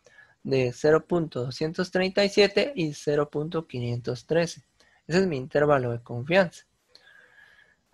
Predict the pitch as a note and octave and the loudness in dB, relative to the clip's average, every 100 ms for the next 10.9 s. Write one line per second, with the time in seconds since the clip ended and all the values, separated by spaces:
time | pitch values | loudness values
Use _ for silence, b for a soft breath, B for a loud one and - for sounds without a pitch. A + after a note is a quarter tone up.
0 | _ D3+ D#3 F#3 - - - - - C3+ | _ 4 8 8 6 2 -4 -2 -2 -6
1 | _ _ _ _ _ _ _ _ _ - | _ _ _ _ _ _ _ _ _ 2
2 | E3 E3 G#3+ A#3 A#3+ A3+ E3 D3+ F#3 G#3+ | 2 6 8 10 10 8 2 6 6 8
3 | F3 C#3 C3+ C#3+ B2+ F3 F#3+ F#3 D3 C#3+ | 6 2 2 -2 2 2 4 2 0 -4
4 | - G#3+ A#3+ E3+ C#3 C3 - D3+ D#3+ F3 | 0 0 0 0 -2 -4 -6 -2 2 2
5 | D3+ C3+ C3 B2+ C3 C#3+ D3 D#3 C#3 - | 0 -4 -6 -8 -6 -2 0 0 -4 -6
6 | C#3 G#3 D#3+ B2+ - B2+ D3 D#3 F3 F3+ | 0 0 0 -4 -10 -10 -8 -2 0 0
7 | F#3 E3 C3+ B2 - B2 - F3 D3 C3+ | 0 -2 -4 -4 -6 -2 2 2 2 -2
8 | B2+ B2+ - F3 D3+ C3+ D3+ B2 B2 B2 | -2 -4 0 0 0 -6 -8 -4 -2 0
9 | E3 D#3+ - B2+ - B2 D#3 - - D3 | 0 -2 -2 -10 -8 -10 -10 -8 -4 -4
10 | - C3 C#3+ - F3+ F#3+ - F#3+ | -4 -8 -6 0 2 2 0 -6